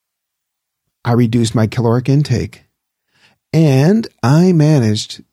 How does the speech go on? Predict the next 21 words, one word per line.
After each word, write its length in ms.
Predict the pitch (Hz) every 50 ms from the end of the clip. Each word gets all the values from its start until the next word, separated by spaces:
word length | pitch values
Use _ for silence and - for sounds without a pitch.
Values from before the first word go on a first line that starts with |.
| _ -
to 80 | -
get 180 | - 127 123 120
my 100 | 156 143
weight 280 | 131 123 127 143 139
down 240 | - 117 101 101 107 107
to 100 | 127 117
a 100 | 110 104
reasonable 840 | 98 98 110 120 135 131 127 131 123 120 120 117 110 110 110 _
two 160 | - - 127 113
hundred 260 | 101 113 107 110 107
and 140 | 107 107 98
twenty-six, 800 | - - - - 95 - - - - 110 95 90 92 - - - _ _ _ _ _ _ _ _ _ -
and 200 | - 117 107 107
that's 200 | 107 113 117 -
where 140 | 180 160
it 60 | 160 147
stayed 360 | - - - 92 98 98 -
for 160 | - 151 139
almost 320 | 98 101 104 95 101 -
two 160 | - - 101 98
years. 520 | 98 104 127 143 127 - - - - -